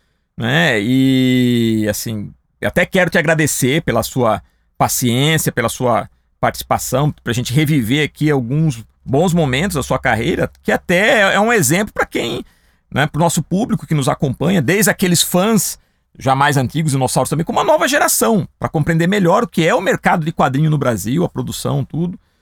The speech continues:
Então eu quero lhe agradecer pela sua presença aqui no Pod Geek, pra gente foi, assim, uma participação muito bacana, e a gente sempre encerra o nosso Pod Geek com a nossa mensagem, né? A mensagem que a gente passa pro nosso pessoal é que sejam heróis. E você é um herói.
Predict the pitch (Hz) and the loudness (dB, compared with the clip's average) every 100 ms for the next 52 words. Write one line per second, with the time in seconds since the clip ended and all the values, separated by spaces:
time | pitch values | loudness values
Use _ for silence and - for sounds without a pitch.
0 | _ _ - - 170 262 269 277 285 285 | _ _ -8 -2 0 0 0 2 2 2
1 | 233 214 233 - 190 185 - 165 127 151 | 0 2 0 0 -2 -2 0 0 2 0
2 | 151 151 143 147 131 104 110 226 - - | 0 -2 -2 0 -2 -2 -2 -2 -6 -12
3 | - 113 143 - 175 170 - _ _ _ | -4 -4 -4 -4 0 0 -2 _ _ _
4 | - 107 - 143 127 113 104 - 110 107 | -8 -4 -2 0 0 -2 -4 -6 -6 -2
5 | 135 135 - 131 143 208 - 131 147 185 | -2 -4 -2 0 2 0 -2 -2 0 0
6 | - 240 208 254 - 370 370 294 170 196 | 0 0 0 0 -2 -4 -2 0 2 2
7 | 214 220 175 147 - 131 107 104 185 - | 2 2 0 -2 -2 -4 -2 -2 -4 -2
8 | - 170 170 202 226 - 214 165 151 104 | 0 0 0 0 -2 -2 0 2 0 -4
9 | - _ _ _ - 120 127 127 170 170 | -14 _ _ _ -6 -2 -2 0 0 -2
10 | 151 139 - - 160 208 - 123 117 - | -4 -6 -8 -2 0 0 -4 -6 -6 -6
11 | - 147 170 185 190 _ _ _ _ - | -4 -2 -2 -4 -10 _ _ _ _ -6
12 | - 277 269 202 143 104 87 - - _ | 0 2 2 2 2 0 -4 -10 -18 _
13 | _ _ _ _ 135 165 254 - 214 240 | _ _ _ _ 0 4 4 4 2 4
14 | 285 214 165 | 4 4 4